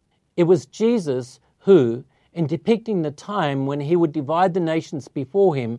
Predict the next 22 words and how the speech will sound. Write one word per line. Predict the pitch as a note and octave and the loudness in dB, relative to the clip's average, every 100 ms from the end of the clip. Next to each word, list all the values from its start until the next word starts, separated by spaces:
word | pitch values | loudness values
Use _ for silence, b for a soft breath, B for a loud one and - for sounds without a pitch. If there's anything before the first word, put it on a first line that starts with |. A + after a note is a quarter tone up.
| b | b
as | C#3+ C3 | -8 -6
a | |
shepherd | - - G3+ F#3 C#3+ - | -8 0 0 0 -8 -6
divides | C#3 E3 E3 - | -2 0 0 -4
his | D3 A#2+ | -10 -10
sheep | - F#3 C3+ _ | -2 -2 -2 _
from | - D3 | -6 -4
the | B2 | -4
goats, | D3 F3+ G#2+ - - _ _ - | 0 2 0 -6 -20 _ _ -8
Matthew | D#3 D3+ D3 | -6 -4 -8
twenty-five | - F3 D3+ C3 D#3 C#3+ B2+ | -8 -6 -6 -4 -2 -2 -4
thirty-two, | - C3 B2 - A3 F3+ G#2+ A2+ _ _ _ _ _ | -4 -4 -4 -8 0 0 0 -6 _ _ _ _ _
talked | - A#3 A#3 G3 | 2 2 2 -4
about | C#3 A#2+ A#2+ - _ _ | -2 -2 -2 -4 _ _
just | F3+ F#3+ - | -4 -4 -4
how | F#3+ G3+ | -4 -2
important | F3 - A#3 A3 G3 A#2+ - _ | -2 -2 2 2 0 -10 -14 _
helping | F#3 F#3 F3+ | 2 2 0
the | D3 | -8
hungry, | D3 A3 A#3+ C3+ G#2+ - _ _ _ | -8 -6 -2 -2 -2 -8 _ _ _
the | - | -12
sick, | C#3 - A#3+ C3 _ | -12 -2 0 0 _